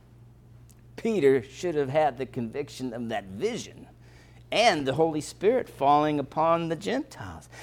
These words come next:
But yet he feared these men more than he feared God at this time.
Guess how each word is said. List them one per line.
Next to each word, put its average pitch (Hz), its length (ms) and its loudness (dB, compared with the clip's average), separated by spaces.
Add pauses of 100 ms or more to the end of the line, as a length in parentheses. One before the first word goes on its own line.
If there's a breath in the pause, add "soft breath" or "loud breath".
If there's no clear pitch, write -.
(160 loud breath)
But 139 100 0
yet 160 300 6
he 139 200 -4
feared 277 640 0
these 202 300 -2
men 190 420 0
more 196 300 0
than 190 160 0
he 180 120 -2
feared 165 420 -4
God 104 480 -2 (840)
at 113 220 0
this 117 220 -2
time. 90 400 -8